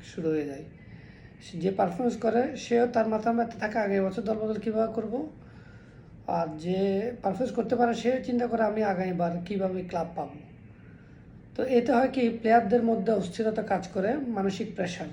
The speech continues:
যার কারণে সে তার স্বাভাবিক পারফরমেন্স করতে পারে না। তো কোচের ক্ষেত্রে সেম।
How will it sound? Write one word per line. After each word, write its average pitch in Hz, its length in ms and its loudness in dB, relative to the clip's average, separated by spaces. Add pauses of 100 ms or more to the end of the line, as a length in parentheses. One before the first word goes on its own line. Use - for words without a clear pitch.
(100)
যার 208 180 -4
কারণে 233 320 2
সে 233 160 -2
তার 196 160 -2
স্বাভাবিক 214 420 -2
পারফরমেন্স 190 360 -6
করতে - 240 -6
পারে 156 160 -4
না। 135 80 -10 (1700)
তো 220 120 4
কোচের 240 460 4
ক্ষেত্রে 262 340 0
সেম। 202 460 2